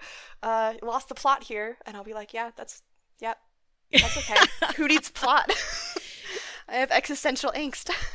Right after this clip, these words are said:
Speaker 1: <laughs>
Speaker 2: Nobody over your shoulder to tell you you can't.
Speaker 1: Mm-hmm.
Speaker 2: <laughs>
Speaker 1: It's glorious. And, and word counts. You know, you can, some of my favorite stories are, like, five hundred thousand words long. And you have to be an incredibly well-established author in, like, in the real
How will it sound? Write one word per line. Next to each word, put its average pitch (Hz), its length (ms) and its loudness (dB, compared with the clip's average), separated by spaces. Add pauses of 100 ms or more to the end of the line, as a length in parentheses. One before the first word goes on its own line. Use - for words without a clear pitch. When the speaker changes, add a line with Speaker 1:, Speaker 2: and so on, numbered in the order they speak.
(640)
Speaker 1:
<laughs> - 80 -14
Speaker 2:
Nobody 247 460 4
over 262 160 -2
your 254 140 0
shoulder 262 280 2
to 180 200 -2
tell 233 200 4
you 226 140 -2
you 214 180 -2
can't. - 600 -4 (320)
Speaker 1:
Mm-hmm. 285 440 -6
Speaker 2:
<laughs> - 180 -6 (140)
Speaker 1:
It's 269 400 2
glorious. 220 560 -4
And, 269 280 2
and 247 180 0
word 294 180 -2
counts. - 400 -6
You 233 60 -10
know, 220 100 -6
you 226 140 -12
can, 240 80 -16
some 240 140 -10
of 240 40 -10
my 240 140 -2
favorite 208 340 -6
stories 208 300 -8
are, 196 40 -10
like, - 140 -12
five 202 220 -2
hundred 208 340 -8
thousand 190 340 -2
words 185 240 -8
long. 185 320 -8 (360)
And 190 440 -4 (440)
you 247 100 -6
have 247 220 2
to 240 100 -4
be 226 140 -4
an 208 60 -2
incredibly 202 500 -4
well-established 185 640 -4
author 170 440 -8
in, 185 180 -14 (180)
like, 180 180 -10
in 175 100 -14
the 170 100 -10
real 170 380 -6